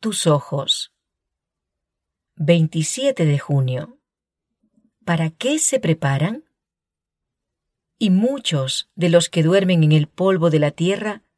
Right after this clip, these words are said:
serán despertados, unos para vida eterna y otros para vergüenza y confusión perpetua. Daniel doce, verso dos. Es nuestro privilegio comprender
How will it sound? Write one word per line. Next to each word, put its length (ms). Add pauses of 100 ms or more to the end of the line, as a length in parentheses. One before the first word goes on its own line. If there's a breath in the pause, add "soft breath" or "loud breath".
(180)
serán 540
despertados, 1040 (680)
unos 380
para 240
vida 200
eterna 560 (360)
y 180
otros 500
para 220
vergüenza 720 (100)
y 120
confusión 680
perpetua. 720 (640)
Daniel 440
doce, 520 (160)
verso 440
dos. 440 (1500)
Es 340
nuestro 380
privilegio 760
comprender 880